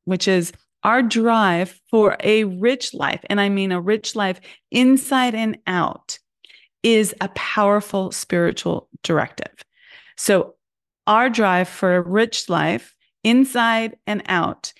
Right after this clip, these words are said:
is a powerful spiritual directive. That is the second principle of creating an exquisite life. And there's more to this than meets the eye.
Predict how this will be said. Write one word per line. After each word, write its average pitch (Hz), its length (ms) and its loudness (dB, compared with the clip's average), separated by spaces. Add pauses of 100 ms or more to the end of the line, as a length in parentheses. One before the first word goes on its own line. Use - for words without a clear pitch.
(260)
is 202 140 2
a 196 80 2
powerful 196 640 0
spiritual 170 760 -2 (260)
directive. - 480 -4
That 185 160 2
is 196 200 2
the 190 80 -4
second 175 360 -4
principle 160 460 -4 (420)
of 165 400 2 (520)
creating 175 800 2
an 180 60 0
exquisite - 500 -6
life. - 300 -10 (640)
And 220 80 2
there's 254 180 4
more 277 260 6
to - 160 -10
this 240 200 -4
than 214 220 2
meets 190 220 -2
the 208 180 -2
eye. - 240 -2